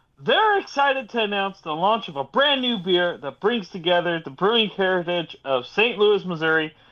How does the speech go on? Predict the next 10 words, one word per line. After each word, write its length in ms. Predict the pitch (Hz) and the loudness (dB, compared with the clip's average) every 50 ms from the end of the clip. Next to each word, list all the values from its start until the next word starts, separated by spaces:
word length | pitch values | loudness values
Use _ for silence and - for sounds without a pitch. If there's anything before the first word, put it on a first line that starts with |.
| _ _ _ | _ _ _
and 240 | - 127 120 117 113 | -16 -12 -12 -4 0
Louisville, 460 | 127 165 190 208 202 180 190 185 180 | 4 4 4 4 4 4 2 0 0
Kentucky. 600 | - - 156 139 - - 127 113 - - 117 110 _ _ _ _ _ _ _ _ _ | -2 -6 -16 -14 -6 -6 -6 -6 -6 -14 -20 -20 _ _ _ _ _ _ _ _ _
The 100 | 120 - _ _ | -20 -20 _ _
Budweiser 640 | - 202 220 202 208 220 214 214 196 170 208 196 185 | 0 0 0 2 2 2 2 2 2 2 0 -2 -2
Kentucky 640 | - - 143 131 _ - - 214 208 - 214 196 170 | -2 -12 -18 -18 _ -4 -2 -2 -2 0 -4 -6 -4
Common. 460 | - - 165 147 131 120 113 110 _ _ _ _ _ _ _ _ _ _ _ | -2 -2 -2 -2 -2 -4 -8 -16 _ _ _ _ _ _ _ _ _ _ _
If 260 | - 131 135 131 - | -2 -2 -2 -2 -2
you're 120 | 120 120 | -8 -6
not 320 | 120 127 147 208 285 277 | -6 -2 0 2 2 2